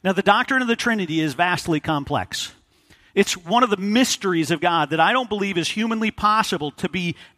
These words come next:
accurately explained, maybe even accurately understood.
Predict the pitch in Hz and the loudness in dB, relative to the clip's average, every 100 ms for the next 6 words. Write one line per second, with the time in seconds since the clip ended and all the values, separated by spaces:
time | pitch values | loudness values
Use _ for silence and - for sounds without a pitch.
0 | - 226 226 - 190 170 165 170 165 165 | -4 0 0 0 -2 -2 -2 -4 -4 -4
1 | 151 - - 185 190 147 110 104 - - | -4 -6 -4 -2 0 -2 -4 -10 -16 -20
2 | _ _ _ - 240 233 190 175 170 180 | _ _ _ -6 -4 -4 -4 -2 -4 -4
3 | 165 160 160 151 147 156 131 120 - - | -6 -6 -4 -6 -4 -6 -6 -6 -6 -6
4 | - 247 262 104 87 87 | -6 -4 -4 -4 -10 -18